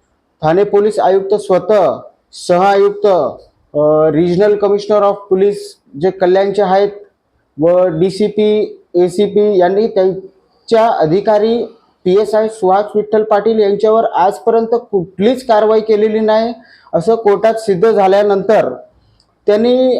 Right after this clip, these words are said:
अ, मला विशेष एक, अ, दिलासा दिलेला आहे. माझ्या वकिलांच्या मागणीला, माझ्या मागणीला एक, अ, त्यांनी, अ, आम्हाला, म्हणजे,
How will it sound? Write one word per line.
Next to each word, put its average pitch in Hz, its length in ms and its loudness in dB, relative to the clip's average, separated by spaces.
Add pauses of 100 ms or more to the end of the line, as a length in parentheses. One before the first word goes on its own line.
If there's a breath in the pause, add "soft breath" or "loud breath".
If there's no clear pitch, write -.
(100)
अ, 185 400 2
मला 196 300 2
विशेष 190 560 -2 (100)
एक, 214 160 2 (360)
अ, 175 120 2 (580)
दिलासा 190 420 0
दिलेला 196 360 2
आहे. 180 320 0
माझ्या 170 300 -2
वकिलांच्या 185 540 -2
मागणीला, 180 520 2
माझ्या 170 280 -2
मागणीला 175 540 0 (120)
एक, 175 260 -4
अ, 180 320 2 (420 soft breath)
त्यांनी, 185 440 2
अ, 170 180 2 (720)
आम्हाला, 170 300 2
म्हणजे, 175 380 0